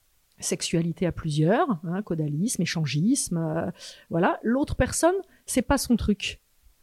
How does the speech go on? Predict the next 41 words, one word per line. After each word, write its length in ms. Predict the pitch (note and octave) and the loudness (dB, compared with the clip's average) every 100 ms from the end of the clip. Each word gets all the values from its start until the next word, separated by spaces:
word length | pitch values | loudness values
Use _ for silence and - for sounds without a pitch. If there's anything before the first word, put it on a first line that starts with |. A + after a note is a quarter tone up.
| _ | _
Mais 140 | A3 C#4+ | 6 6
ils 60 | |
se, 240 | C#4+ D4+ - | 6 0 -2
ils 80 | C4 | -2
s'en 240 | - B3+ | 0 -2
sont 240 | - - F#4 | -2 -4 2
parlé. 540 | D4 A3 A3 G3 - _ _ _ _ - | 2 4 4 2 0 _ _ _ _ -4
Donc 140 | G3+ | 2
déjà, 180 | A3 D#4 | 2 4
on 120 | D#4+ | 4
va 140 | G#3+ G#3 | 4 4
voir, 320 | G3 B3+ F4 G#4 F4+ | 4 4 4 2 2
est-ce 180 | G#3+ - | 0 0
qu'à 220 | B3 B3 | 0 0
cet 240 | - A3+ | -2 -2
endroit-là, 500 | A3 G3+ G3 G#3+ C#4 F#4 | 0 0 2 2 2 0
l'un 280 | A#3+ C#4 D4 | -2 -2 0
veut 140 | G#3+ | 2
bien 280 | F3+ G#3 A#3+ | 2 4 4
essayer 560 | - B3 - A3+ A3+ A3+ | 4 2 4 4 6 8
le 100 | G3+ | 6
truc 280 | - G3+ E3 | 4 0 6
de 100 | E3+ | 8
l'autre, 440 | G3+ D#4 - - - - - - | 10 8 6 0 -2 -20 -2 8
ou 160 | D#4 | 10
alors, 320 | B3 G3 A#3 A4+ - | 12 10 8 6 4
éventuellement, 720 | C#4+ B3+ A#3+ - F#3+ F#3 C#4 F#4+ | 4 4 4 4 4 4 2 2
bah, 100 | G3+ | 4
l'autre 440 | F#3+ A#3+ F4+ - | 6 8 6 2
peut 220 | - C4 A#3 | 2 6 6
aller, 340 | F3+ F3+ D4+ G#4+ - | 6 4 4 2 2
euh, 320 | F#3 E3+ F3 - - - - | 4 4 2 -2 -12 -18 -4
voilà, 300 | F3 E3+ F3+ | 0 2 2
avoir 480 | - G3+ G3+ A#3 A3+ | 4 4 6 4 4
du 120 | G3 | 2
plaisir 540 | - F#3+ F3+ G#3 G#3+ | 2 2 2 2 4
dans 180 | F3 A3+ | 6 4
ses 160 | A#3 F#3+ | 4 4
mises 260 | F#3 F3 | 4 4
en 80 | E3 | 2
scène, 400 | D#3+ F#3+ G#3 D4+ | 0 2 2 2